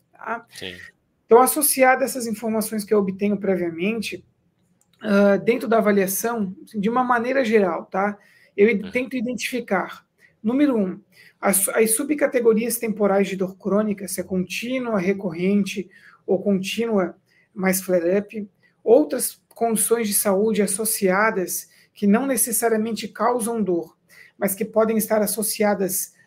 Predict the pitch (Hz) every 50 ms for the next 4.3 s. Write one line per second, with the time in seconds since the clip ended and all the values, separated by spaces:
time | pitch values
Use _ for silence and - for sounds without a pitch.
0 | _ _ - 190 185 190 190 - 220 226 247 269 277 254 202 196 196 196 196 190
1 | 190 190 196 185 190 196 185 190 185 180 190 185 170 175 185 180 190 180 185 180
2 | - - 180 185 202 226 240 226 - 254 240 226 - - - _ _ _ _ _
3 | _ _ - 190 185 220 269 294 285 277 - - 240 220 202 190 - - 190 196
4 | 196 202 214 220 226